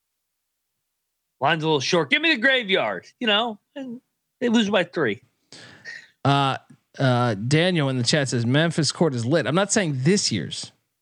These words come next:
Speaker 2: This year's is improved. I'm saying a few years ago, the Memphis court was complete ass. Um, this year they fixed a few things.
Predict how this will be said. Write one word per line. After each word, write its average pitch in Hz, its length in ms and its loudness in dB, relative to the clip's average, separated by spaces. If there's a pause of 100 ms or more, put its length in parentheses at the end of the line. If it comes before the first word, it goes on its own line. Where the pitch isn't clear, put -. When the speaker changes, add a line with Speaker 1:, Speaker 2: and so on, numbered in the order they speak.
(300)
Speaker 2:
This 147 220 2
year's 233 200 2
is 208 180 4
improved. 180 640 0 (640)
I'm 156 60 -16
saying 202 220 2
a 143 40 0
few 185 240 0
years 170 420 2
ago, 101 460 0
the 127 80 -2
Memphis 123 400 2
court 110 400 0 (460)
was 131 260 2
complete 135 560 0
ass. 92 540 -2 (800)
Um, 123 600 0 (480)
this 156 200 2
year 139 100 4
they 104 80 2
fixed 117 300 0
a 113 60 -8
few 113 180 -8
things. - 340 -12